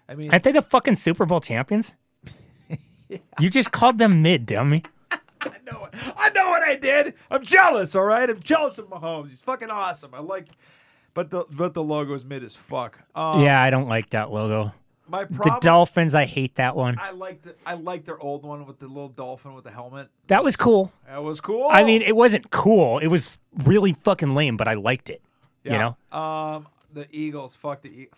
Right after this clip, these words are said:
Speaker 1: Eagles scumbag
Speaker 2: That,
Speaker 1: fans.
Speaker 2: that's another, that's another a-, Angry Birds looking one to me.
Speaker 1: Scumbag logo.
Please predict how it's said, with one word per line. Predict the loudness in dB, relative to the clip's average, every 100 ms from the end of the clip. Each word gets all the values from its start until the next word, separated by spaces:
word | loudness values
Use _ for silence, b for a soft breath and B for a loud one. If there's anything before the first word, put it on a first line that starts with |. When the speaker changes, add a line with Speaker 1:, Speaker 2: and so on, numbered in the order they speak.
| _ _ _
Speaker 1:
Eagles | -20 -18 -18 -18
scumbag | -14 -12 -4 -2
Speaker 2:
That, | -2
Speaker 1:
fans. | 2
Speaker 2:
that's | 2 4
another, | 2 2 2
that's | 0 2
another | 0 2 2 0 _ -4
a-, | -4 -4 -2
Angry | -2 0 0
Birds | 0 -2 -4
looking | -8 -8 -6
one | -6
to | -6 -10
me. | -10
Speaker 1:
Scumbag | -10 -12 -8 -10 -10
logo. | -12 -12 -12 -14 -14